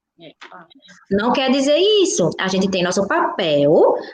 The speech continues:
Speaker 2: nossa função e a nossa importância dentro da saúde, dentro do, do contexto da saúde, né? O que eu penso. E eu acho que a gente tá tomando corpo, tá crescendo e tende a crescer cada vez mais. E a gente, ninguém segura mais.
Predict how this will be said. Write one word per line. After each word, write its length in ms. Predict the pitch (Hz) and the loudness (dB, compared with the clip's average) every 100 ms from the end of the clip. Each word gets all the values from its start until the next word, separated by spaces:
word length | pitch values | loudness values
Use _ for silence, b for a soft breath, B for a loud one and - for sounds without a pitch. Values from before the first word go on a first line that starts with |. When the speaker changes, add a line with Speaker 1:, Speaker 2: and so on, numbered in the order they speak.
| - | 0
Speaker 2:
nossa 360 | 370 285 226 | 2 2 0
função 420 | 196 208 214 208 240 | 0 0 0 -2 -2
e 60 | |
a 80 | 339 | 0
nossa 300 | 294 370 370 | 0 0 0
importância 840 | 294 247 - - 143 135 - - _ _ _ - | 0 0 -2 -4 -4 -4 -4 -6 _ _ _ -6
dentro 260 | 170 170 | -2 0
da 140 | 165 165 | 0 -2
saúde, 560 | - 165 151 139 143 139 - | -2 0 2 2 0 -8 -4
dentro 240 | 160 160 | 0 2
do, 160 | 160 156 | 2 2
do 120 | 160 | 0
contexto 480 | - 165 165 160 160 | 0 -2 0 -2 -2
da 120 | 160 | -2
saúde, 520 | 160 175 156 147 143 143 _ _ _ _ _ | -2 -2 0 0 0 -6 _ _ _ _ _
né? 240 | 156 151 185 | -4 -2 0
O 80 | 185 | 0
que 100 | 202 | -2
eu 100 | - | 0
penso. 440 | 415 320 - - - _ - | 0 0 -2 -6 -10 _ -2
E 80 | 202 | 0
eu 80 | 202 | 0
acho 160 | 208 | -2
que 60 | 220 | -2
a 40 | |
gente 160 | 233 247 | 0 0
tá 160 | 254 403 | 0 0
tomando 360 | 339 359 480 | 2 2 2
corpo, 420 | 466 277 370 294 | 4 2 4 2
tá 180 | 277 220 | 0 0
crescendo 800 | 220 247 240 214 196 202 285 - B B | -2 -4 -4 -4 -2 2 2 0 B B
e 180 | 392 453 | -2 -2
tende 260 | 294 247 285 | -2 -2 0
a 80 | 294 | 0
crescer 300 | 359 320 269 | 0 0 0
cada 240 | 262 254 | 0 0
vez 200 | 302 508 554 | 0 2 2
mais. 380 | 277 160 151 165 | 0 -2 -2 -2
E 40 | |
a 80 | 175 | -2
gente, 160 | 190 | 0
ninguém 260 | 196 196 254 | 0 0 0
segura 400 | 294 359 403 523 | 2 2 2 0
mais. 480 | 403 - - - | -2 -4 -8 -10